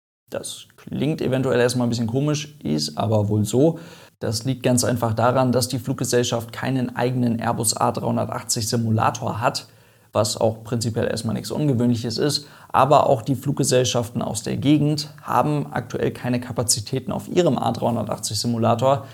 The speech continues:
Das heißt, Asiana hält ihre fast hundertfünfzig A dreihundertachtzig Piloten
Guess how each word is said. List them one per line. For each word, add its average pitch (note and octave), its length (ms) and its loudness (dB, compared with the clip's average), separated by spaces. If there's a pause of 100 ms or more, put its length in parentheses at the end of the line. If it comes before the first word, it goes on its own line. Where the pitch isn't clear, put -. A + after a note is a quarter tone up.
(160)
Das G#2+ 180 -4
heißt, - 420 2
Asiana B2 600 0
hält - 380 0
ihre C3+ 220 2
fast - 360 -4
hundertfünfzig B2+ 800 -4
A A#2+ 100 2
dreihundertachtzig A#2 720 -2
Piloten A#2 480 -2